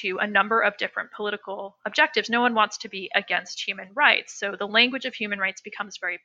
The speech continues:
powerful, but there's a struggle over its meaning. And the evangelical conception of human rights as one that's relatively narrowly focused and not focused on kind of economic justice or broader social justice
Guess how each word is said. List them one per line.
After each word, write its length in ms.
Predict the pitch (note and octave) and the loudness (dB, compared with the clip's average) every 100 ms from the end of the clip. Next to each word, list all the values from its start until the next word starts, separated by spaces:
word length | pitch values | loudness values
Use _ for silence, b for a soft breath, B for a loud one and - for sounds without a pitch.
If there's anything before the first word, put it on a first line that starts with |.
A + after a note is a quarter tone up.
| _ _ - | _ _ -12
powerful, 880 | - B3+ F#4+ D#4+ G3 - E3+ G3+ _ _ _ _ _ _ _ _ | 0 4 4 4 0 -2 -4 -4 _ _ _ _ _ _ _ _
but 140 | - A#3 | -2 2
there's 320 | A#3+ A3+ A3 - _ _ | 4 2 0 -14 _ _
a 180 | G3 F3+ | 4 4
struggle 600 | - - B3 D4 A#3 - - | 2 2 6 6 4 0 0
over 260 | G#3 G3+ | 0 2
its 260 | - G3+ - | 0 -2 -8
meaning. 460 | G#3 B3+ C4 - _ b b b b | -6 -4 -4 -6 _ b b b b
And 120 | A3 | 0
the 140 | A3 - | 0 4
evangelical 640 | C4 D4 C#4 B3+ C4 C4+ B3+ | 4 4 0 2 2 2 -4
conception 760 | B3 G#3 G3 - A#3+ - D#4 | -6 -10 -8 -2 0 0 -2
of 100 | A#3 | -4
human 340 | - G3 F#3+ F#3 | -4 -12 -10 -6
rights 460 | F3 - - - - - | -4 -4 -6 -18 -10 -2
as 180 | F#3+ G3+ | -2 2
one 200 | A3 G#3 | 0 2
that's 200 | G3 G3+ | -2 2
relatively 520 | G3+ G3+ A3+ G#3 G3+ | 0 0 -6 -8 -6
narrowly 480 | G3+ G3+ C4 A#3+ G#3 | 4 6 6 2 -4
focused 500 | - G3 F#3+ F#3+ - | -2 -2 -2 -2 0
and 160 | G3+ | 0
not 240 | G3+ G3+ - | 4 2 2
focused 380 | G3+ G3+ - F#3+ | 0 -2 -4 -4
on 100 | F#3+ | -4
kind 160 | G#3 | -4
of 80 | F#3 | 0
economic 540 | G3 G3 G#3 G3+ G3 | 0 4 6 6 2
justice 380 | - - - - | -2 -4 -4 -8
or 60 | G3 | -8
broader 360 | G3 - G2+ G2 | 0 2 4 0
social 320 | G2 F#2+ G3 | -2 -8 -8
justice 560 | - F#3 - G3+ - | -4 -4 -4 -8 -8